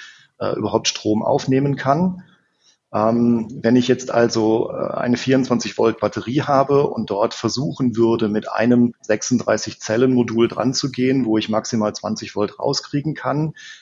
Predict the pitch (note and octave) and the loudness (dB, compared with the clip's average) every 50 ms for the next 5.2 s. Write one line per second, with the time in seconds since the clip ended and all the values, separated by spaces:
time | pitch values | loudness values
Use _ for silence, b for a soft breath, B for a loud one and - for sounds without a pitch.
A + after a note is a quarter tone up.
0 | B B B - A2+ A#2 B2 - C#3 C#3 C#3 - D3 - - - - B2 C3 C#3 | B B B 0 2 2 4 4 2 0 2 -2 -4 -4 -4 -4 -2 2 2 2
1 | A#2+ A#2+ A#2+ B2+ A#2+ A#2+ A2 G2 G#2 A#2 A#2 B2+ D3 D#3 C#3+ B2 C#3 C3 B2+ B2+ | 2 4 2 2 2 2 0 0 0 2 2 2 2 2 0 2 4 4 6 6
2 | C3 C3+ - - - - - G#2+ A2 G2+ G2 G#2 C3 B2+ A#2 B2 B2+ B2 B2 A#2+ | 6 4 2 0 -6 -10 -6 -4 -2 0 2 2 2 4 4 4 4 4 4 2
3 | A#2+ A#2 A#2 A2+ A2 A2 G#2+ - - G#2 A2+ B2 B2 - A2+ G#2 - - - A2 | 2 2 0 0 -2 -2 -2 0 -2 0 2 2 2 0 0 -2 -2 -2 0 0
4 | G#2+ G2+ - - - - _ - G2+ G2+ G2 G2 - B1 C2+ - - - B2 D3 | 0 0 -2 -8 -18 -18 _ -20 -14 -10 -8 -8 -6 -8 -8 -8 0 2 4 4
5 | D#3 - - - _ | 2 2 -2 -16 _